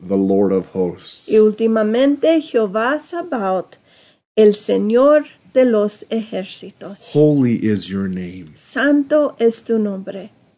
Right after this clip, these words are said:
Speaker 1: Let's pray.
Speaker 2: Vamos a orar.
Speaker 1: Lord, we thank you so much for this series. We thank you for the names that represent who you are, that through those names you revealed yourself in a unique way to your servants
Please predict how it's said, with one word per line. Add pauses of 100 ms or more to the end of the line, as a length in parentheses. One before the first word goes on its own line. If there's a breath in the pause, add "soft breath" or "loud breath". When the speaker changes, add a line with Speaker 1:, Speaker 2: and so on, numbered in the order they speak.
(280)
Speaker 1:
Let's
pray. (100)
Speaker 2:
Vamos
a
orar.
Speaker 1:
Lord,
we
thank
you
so
much
for
this
series. (460 soft breath)
We
thank
you
for
the
names
that
represent
who
you
are, (600 soft breath)
that (260)
through
those
names
you
revealed
yourself
in
a
unique (100)
way
to
your
servants